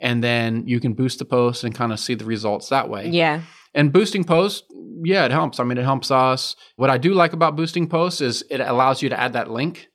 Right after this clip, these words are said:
Speaker 2: Inside of the, um, description?
Speaker 1: Yeah,
Speaker 2: Yeah,
Speaker 1: so,
Speaker 2: yeah, yeah.
Speaker 1: yeah, so it has that blue bar, and then
Speaker 2: Yeah.
Speaker 1: it's, like, that actual link. So that's really helpful. So when people are going, they can actually click on it instead
Speaker 2: Oh,
Speaker 1: of
Speaker 2: yeah, like, where do this say shop now? Or, like, where, yeah.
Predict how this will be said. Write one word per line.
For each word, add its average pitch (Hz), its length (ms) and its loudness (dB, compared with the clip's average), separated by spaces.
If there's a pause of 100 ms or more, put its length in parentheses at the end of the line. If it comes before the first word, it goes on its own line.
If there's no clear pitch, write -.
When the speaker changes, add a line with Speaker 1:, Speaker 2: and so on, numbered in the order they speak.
Speaker 2:
Inside 180 480 0
of 160 200 -6
the, 151 180 -2
um, 151 160 -4
description? 180 540 -6 (100)
Speaker 1:
Yeah, 170 220 4
Speaker 2:
Yeah, 147 60 0
Speaker 1:
so, 156 340 2
Speaker 2:
yeah, 151 80 -4
yeah. - 180 -10
Speaker 1:
yeah, 147 200 2
so 139 180 -2
it 127 60 -2
has 131 200 0
that 120 240 -6
blue 143 200 2
bar, 135 440 4
and 123 220 -4
then 123 60 0
Speaker 2:
Yeah. 120 80 -2
Speaker 1:
it's, - 120 -6
like, 117 160 -2
that 123 160 0
actual 127 400 -4
link. 139 260 -6
So 127 140 -4
that's 123 220 -2
really 127 220 0
helpful. 123 420 -2
So 120 160 -4
when 110 100 -4
people 117 240 -4
are 107 60 -2
going, 120 260 -2
they 113 120 -2
can 117 120 -4
actually 110 280 -6
click 143 260 -2
on 131 160 2
it 127 140 -2
instead 190 280 4
Speaker 2:
Oh, - 40 0
Speaker 1:
of 185 40 0
Speaker 2:
yeah, 180 140 2
like, 156 200 0
where 160 140 0
do 156 140 -2
this 151 120 -8
say 143 120 -6
shop 226 320 0
now? 202 300 0
Or, - 20 -2
like, 165 180 -2
where, 151 80 4
yeah. 143 240 6